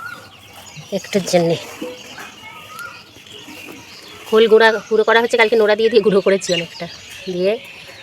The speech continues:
আবার আজকে রোদ্দুরে দিতে হবে। এগুলো জমিতে দেবে, সার হিসাবে কাজে লাগে।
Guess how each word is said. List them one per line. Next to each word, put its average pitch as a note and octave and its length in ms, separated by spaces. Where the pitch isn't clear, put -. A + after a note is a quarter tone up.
আবার F#3+ 160
আজকে - 180
রোদ্দুরে F#3 260
দিতে G3 200
হবে। A3 140
এগুলো G3+ 160
জমিতে G#3 340
দেবে, E3+ 180
সার F#3+ 220
হিসাবে G#3 260
কাজে E3+ 200
লাগে। D3+ 180